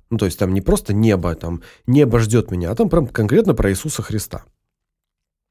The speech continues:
Читаю текст. "Это служение в таком-то протестантском храме в Москве. Спасибо моему любимому там такому-то человеку за то, что делится со мной своей верой". То есть моя какая-то знакомая,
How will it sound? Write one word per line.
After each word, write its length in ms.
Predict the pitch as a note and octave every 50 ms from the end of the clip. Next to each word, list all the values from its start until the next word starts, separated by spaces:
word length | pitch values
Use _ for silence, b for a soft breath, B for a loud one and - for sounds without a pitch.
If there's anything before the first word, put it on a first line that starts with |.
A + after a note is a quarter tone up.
| _ _ _ _ _ _ _ _ _
Читаю 280 | - - - C#3+ G3 G3
текст. 400 | - A2 G2 - - - - - _ _ _ _ _ _ _ _ _ _ _ _ _ _ _ _ _ _ _ _ -
"Это 240 | B2 D#3 F3+ - G3+
служение 600 | - - D#3+ D#3 C3+ A#2+ G#2+ F#2 F2 G#2 E3 -
в 40 |
таком-то 440 | - - F#2+ - - F3+ F#3+ - -
протестантском 720 | - F#2+ F2+ - - G#2+ - - C#3 E3+ - - - G#2+ G2
храме 340 | - G2 G2 G#2+ C#3+ F3+ F#3 - _ _ _ -
в 120 | F#2 F#2+
Москве. 420 | A#2+ C3 - - - G2 F2 D#2 - - _ _ _ _ _ _ _ -
Спасибо 400 | - - B2+ A#2+ - F#3 D3+ C3
моему 340 | B2 B2+ B2+ B2+ C#3 B2
любимому 480 | A2+ G#2+ A2 A2 A2+ A2+ G#2+ G2 F#2+ F2+
там 220 | - - F2+ F2
такому-то 440 | E2+ G2 - - G#2 F#2+ F2+ - F#2+
человеку 440 | - - - A2 C3+ A3 C4 B3 D3+
за 100 | A2+ G#2+
то, 100 | - G3+
что 160 | - - A#2+
делится 380 | G2 F#2+ B2+ D3 D3+ - - G2
со 140 | - - F2+
мной 140 | G2+ C3
своей 260 | C3 - - G2+ A2+ G#2
верой". 360 | F#2 F#2+ F2+ E2 - - _ _ _ _ _ _ _ _ _ -
То 120 | C#3 A#2+
есть 200 | G2+ - - -
моя 180 | G#2+ C3+ C#3+ A#2
какая-то 320 | A#2 - B2 G#2 F#2 G#2
знакомая, 600 | G2 A2+ A#2 - - F#2+ E2+ F#2 A2+ F#3+ A3 -